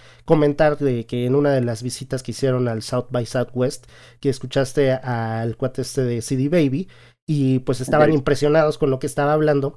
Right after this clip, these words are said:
Speaker 1: Y ahora C D Baby es una empresa muy importante en México que además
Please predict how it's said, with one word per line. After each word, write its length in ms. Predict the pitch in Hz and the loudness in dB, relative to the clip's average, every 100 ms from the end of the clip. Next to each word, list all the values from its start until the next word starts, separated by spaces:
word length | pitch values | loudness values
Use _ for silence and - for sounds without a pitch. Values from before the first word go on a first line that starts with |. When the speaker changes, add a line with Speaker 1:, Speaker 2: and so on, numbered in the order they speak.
| - - - | -12 -20 -8
Speaker 1:
Y 140 | - 151 | 2 4
ahora 240 | 160 170 | 4 4
C 140 | - | 2
D 80 | 185 | 0
Baby 360 | 165 170 160 160 | 2 0 0 2
es 220 | 160 160 | 0 0
una 240 | 165 156 | 0 2
empresa 340 | 147 135 147 143 | 2 2 -2 2
muy 160 | 170 | 2
importante 480 | 214 185 156 165 170 | 4 2 0 -2 0
en 80 | 165 | -2
México 460 | 165 160 156 156 156 | -2 -4 -10 -10 -2
que 80 | |
además 420 | 135 131 143 160 | 0 2 2 0